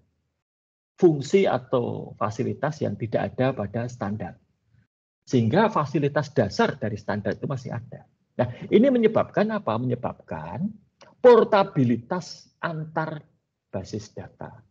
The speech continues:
Jadi saya bisa saja membuat tabel dengan Oracle, kemudian saya ekspor ke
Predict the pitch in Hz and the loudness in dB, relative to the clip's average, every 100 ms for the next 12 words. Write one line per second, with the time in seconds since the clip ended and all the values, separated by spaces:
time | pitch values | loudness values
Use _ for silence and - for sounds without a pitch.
0 | _ _ _ _ _ 110 156 160 202 170 | _ _ _ _ _ 0 2 4 0 0
1 | 123 160 208 208 190 139 120 123 123 131 | -2 0 2 4 4 4 2 0 0 2
2 | 117 110 98 107 98 143 190 131 160 156 | 2 -2 -4 -6 -4 -4 -4 -4 -4 -4
3 | - 151 - - 165 - 170 | -2 -4 -2 -2 -2 -2 -2